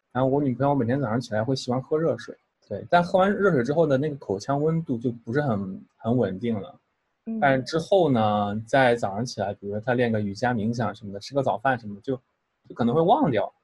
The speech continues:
Speaker 1: 或者说你每天在不同的时间，时间段去测量这个体温呢，就会有些波动。但我们还是已经记了三个月了。
Speaker 2: 啊。
Speaker 1: 对，还是挺有趣的那个过程。
Speaker 2: 好的，然后就是你有参加过这么多次的 circling，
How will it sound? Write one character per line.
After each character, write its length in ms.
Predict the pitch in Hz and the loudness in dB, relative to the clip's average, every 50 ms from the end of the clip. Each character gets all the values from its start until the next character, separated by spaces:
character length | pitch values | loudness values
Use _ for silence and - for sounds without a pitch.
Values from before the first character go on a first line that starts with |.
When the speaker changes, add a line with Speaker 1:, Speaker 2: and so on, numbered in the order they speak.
| _ _ - | _ _ 0
Speaker 1:
或 100 | - 208 | 2 2
者 80 | 175 151 | 2 4
说 100 | 175 175 | 4 2
你 120 | 170 170 | 2 2
每 160 | 180 151 110 | 2 2 0
天 260 | 107 - 139 139 151 143 | -2 -2 -4 -6 -4 0
在 120 | 147 160 | 0 -2
不 140 | 156 - 190 | 0 0 -8
同 160 | - - 120 | -4 -2 -2
的 80 | 135 143 | -2 -2
时 200 | 147 - - 135 | -4 -4 -2 -2
间， 140 | 139 151 147 | -2 -2 -4
时 140 | - - 135 | -4 -4 -2
间 120 | 156 165 | -2 0
段 220 | 165 196 196 170 139 | 2 2 2 2 0
去 80 | - | -2
测 220 | 113 - - - 127 | -10 -12 -4 -2 0
量 160 | 107 104 104 | 0 0 -2
这 60 | 113 | -2
个 60 | 110 | -6
体 200 | 113 113 - 104 | -6 -6 -8 -8
温 140 | 98 98 104 | -8 -8 -8
呢， 140 | 101 98 98 | -10 -10 -12
就 120 | - 127 | -10 -6
会 80 | 147 143 | -6 -4
有 60 | 107 98 | -4 -4
些 80 | 107 | -6
波 180 | 107 123 131 143 | -6 -6 -6 -4
动。 160 | 139 120 - _ _ _ - | -4 -6 -8 _ _ _ 0
但 100 | 202 190 | 2 4
我 60 | 165 | 4
们 100 | 165 151 | 4 4
还 140 | 156 160 180 | 4 4 2
是 140 | 185 185 _ - | 2 -4 _ -6
已 100 | - 123 | -2 0
经 140 | 127 131 | 0 0
记 100 | 135 196 | 2 4
了 80 | 190 147 | 4 4
三 220 | 131 - 175 202 | 4 4 2 4
个 80 | 214 151 | 4 2
月 120 | 110 107 | 2 2
了。 80 | 95 92 - _ _ _ _ _ _ _ _ _ _ _ | 0 -2 -4 _ _ _ _ _ _ _ _ _ _ _
Speaker 2:
啊。 340 | - 202 196 190 175 170 160 _ _ _ - | -18 -16 -16 -16 -16 -18 -20 _ _ _ -10
Speaker 1:
对， 320 | - 104 101 98 95 95 - _ _ _ | -8 -8 -6 -6 -8 -12 -16 _ _ _
还 140 | - - 123 | -2 -2 0
是 120 | 139 190 | 2 2
挺 160 | 185 - - 196 | 0 2 2 4
有 80 | 180 | 4
趣 200 | 135 - - 214 | 2 0 0 0
的 80 | 196 143 | 0 2
那 100 | 113 104 | 0 -2
个 80 | 98 | -4
过 160 | 101 101 107 104 | -6 -8 -10 -12
程。 100 | - _ _ _ _ _ _ _ - | -12 _ _ _ _ _ _ _ -20
Speaker 2:
好 60 | 202 185 _ _ | -20 -20 _ _
的， 320 | - 175 175 180 180 196 _ _ _ _ _ _ _ _ _ | -20 -18 -18 -18 -18 -20 _ _ _ _ _ _ _ _ _
然 140 | - 190 190 | -14 -12 -10
后 100 | 226 233 | -8 -6
就 140 | 220 240 247 | -6 -6 -8
是 300 | 233 240 247 240 233 214 | -6 -6 -4 -4 -4 -6
你 160 | 175 202 208 | -6 -8 -6
有 120 | 202 185 | -6 -6
参 220 | 185 - 202 196 202 | -6 -8 -10 -8 -8
加 140 | 202 196 | -8 -8
过 120 | 196 214 208 | -6 -8 -8
这 160 | 196 - 202 | -8 -8 -10
么 160 | 196 185 185 | -10 -10 -10
多 200 | 180 185 180 180 | -8 -8 -8 -8
次 280 | 180 - - - - 196 | -8 -12 -14 -12 -10 -10
的 220 | 175 175 165 170 | -8 -8 -8 -10
circling， 580 | 180 - - 190 185 185 233 214 185 170 147 | -10 -10 -10 -10 -10 -8 -8 -6 -6 -8 -10